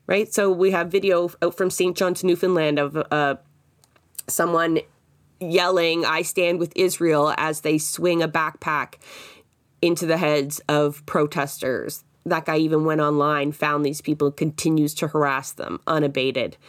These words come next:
A Montreal woman, I'm sure folks have seen the footage of her ramming the car of a Tunisian woman who was, was flying a Palestinian flag out of her car,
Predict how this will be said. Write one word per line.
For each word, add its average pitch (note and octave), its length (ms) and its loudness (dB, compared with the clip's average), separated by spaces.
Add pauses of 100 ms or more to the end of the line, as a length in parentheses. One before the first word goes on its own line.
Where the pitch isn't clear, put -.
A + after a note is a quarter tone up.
(1800)
A E3+ 60 2
Montreal F#3+ 600 2
woman, F3 380 2
I'm E3 100 -2
sure E3+ 240 -2
folks D#3+ 280 -2
have D#3+ 120 -2
seen E3+ 200 0
the D#3+ 80 2
footage E3 320 0
of D3+ 80 -6
her F#3+ 120 0
ramming D#3+ 520 0
the D#3+ 80 -2
car D#3+ 340 0
of D3+ 80 -4
a D3+ 40 -2
Tunisian F#3 520 0
woman D#3+ 300 2
who D#3+ 100 0
was, D#3 260 -2
was D#3+ 220 -4
flying E3+ 300 0
a E3 40 -4
Palestinian E3+ 720 0
flag F3 400 0
out D#3+ 140 0
of D3+ 100 -6
her D3+ 140 -2
car, D3 560 -2